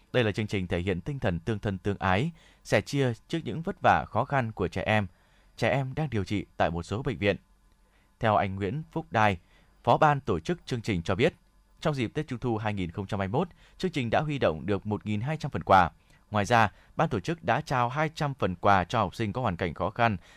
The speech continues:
tại xã Hồng Minh, huyện Phú Xuyên, Hà Nội. Ngoài ra, còn có năm mươi suất quà tại Bệnh viện Ca cơ sở Tân Triều, hai trăm suất quà cho lực lượng y bác sĩ tuyến đầu tại Sở Y tế Hà Nội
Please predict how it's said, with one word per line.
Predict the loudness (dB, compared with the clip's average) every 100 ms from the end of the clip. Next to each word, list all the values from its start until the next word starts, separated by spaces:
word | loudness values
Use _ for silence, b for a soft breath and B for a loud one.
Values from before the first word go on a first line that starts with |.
| b
tại | 4 4
xã | 2
Hồng | -2 -2 0
Minh, | -2 -2
huyện | -2 -2
Phú | -2 -6
Xuyên, | -2 -2 -2
Hà | -2
Nội. | 0 0 0 b b b b b
Ngoài | 0
ra, | 4 6 4 B B
còn | 0 2
có | 4 4
năm | 2 -2
mươi | -4
suất | -6 -2
quà | 2 4 2 -2
tại | 2 4
Bệnh | 4 -2
viện | -4 -2
Ca | 2 2
cơ | 0 -4
sở | -4
Tân | -6
Triều, | 2 2 2 b b b
hai | -4 -2
trăm | 0
suất | -2 0
quà | 6 6 6
cho | 0
lực | -4
lượng | -2 -4
y | -4
bác | -4 -4
sĩ | -6
tuyến | -6 -4
đầu | 4 4 4 b b
tại | 2 2
Sở | 2 -4
Y | -6
tế | -4 -4
Hà | -2 0
Nội | 0 0